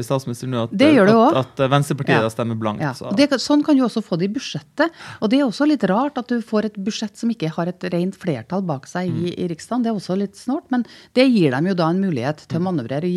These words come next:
Speaker 2: gir, eh, Stefan Löfven en mulighet til å manøvrere fremover.
Speaker 1: Det er litt interessant å se at nå, nå sa du jo at nå blir det en mer stabil situasjon i Sverige. Men det er jo, hvis du går sånn her ti femten år tilbake,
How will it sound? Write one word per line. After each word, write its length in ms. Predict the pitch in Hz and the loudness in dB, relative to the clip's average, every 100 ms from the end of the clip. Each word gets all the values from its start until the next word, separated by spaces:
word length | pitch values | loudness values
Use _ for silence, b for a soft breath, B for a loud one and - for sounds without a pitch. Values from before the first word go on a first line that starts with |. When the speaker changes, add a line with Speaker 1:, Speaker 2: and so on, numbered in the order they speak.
| 190 | -2
Speaker 2:
gir, 40 | 196 | -2
eh, 160 | 185 | -6
Stefan 260 | - 151 151 | -6 -4 -2
Löfven 300 | 151 139 139 | -2 -2 -2
en 100 | 156 | -2
mulighet 220 | 151 110 | -4 -6
til 80 | 147 | -6
å 40 | 156 | -6
manøvrere 320 | 123 71 135 | -6 -8 -12
fremover. 340 | - 117 - _ B B B B _ - | -12 -16 -16 _ B B B B _ 0
Speaker 1:
Det 40 | |
er 100 | 156 | 2
litt 140 | 151 127 | 4 0
interessant 260 | 127 151 131 | 0 -2 -2
å 40 | |
se 100 | 120 | -2
at 160 | 123 113 | 0 0
nå, 120 | 135 135 | -2 -2
nå 100 | 139 | -2
sa 140 | 147 | 0
du 100 | 123 | 0
jo 40 | 110 | -2
at 60 | |
nå 120 | 135 131 | -2 -2
blir 140 | 135 | -2
det 80 | 117 | -2
en 60 | |
mer 140 | 123 117 | -4 -6
stabil 340 | - 127 139 | -6 -4 -4
situasjon 640 | 135 120 113 113 156 92 - | -4 -10 -10 -4 -2 -2 -6
i 60 | 110 | -4
Sverige. 420 | 123 123 101 117 - b b b b b | -2 0 -2 -4 -12 b b b b b
Men 240 | 151 135 - | -4 -4 -2
det 80 | 131 | 2
er 100 | 147 135 | 4 4
jo, 80 | 127 | 2
hvis 80 | 135 | -2
du 80 | |
går 160 | 143 151 | 0 0
sånn 80 | 135 | 0
her 80 | 120 | -4
ti 100 | 135 | 0
femten 300 | 139 143 131 | 0 0 -2
år 120 | 120 | -2
tilbake, 580 | 120 139 170 - 87 | 4 6 6 4 -2